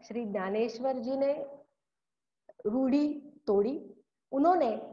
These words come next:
भैंस के मुख से वेद पढ़ाए, लेकिन उन्होंने कौन से विचार को बल दिया?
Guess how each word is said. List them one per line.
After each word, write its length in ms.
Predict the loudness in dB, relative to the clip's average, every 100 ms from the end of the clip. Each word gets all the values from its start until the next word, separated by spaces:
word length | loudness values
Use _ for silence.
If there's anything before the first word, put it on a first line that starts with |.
| -12
भैंस 540 | -6 -4 -2 -2 -4 -6
के 240 | -2 0
मुख 320 | 0 -2 -4
से 600 | -10 -2 2 2 -2 -16 _ _ _ _ _ -16
वेद 680 | -10 0 6 6 4 -2 -2
पढ़ाए, 680 | 0 0 0 0 -2 -4 -10 -16 -18 _ _ _ _ _ _ _ _ _ _ _ _ _ -2
लेकिन 260 | 2 2
उन्होंने 680 | 2 2 4 2 0 -4 -12 -18 -6 6
कौन 300 | 8 8 6
से 300 | 4 6 6
विचार 680 | 4 -2 0 0 2 2
को 240 | 4 6 6
बल 320 | 6 2 2
दिया? 580 | 0 0 0 -4 -12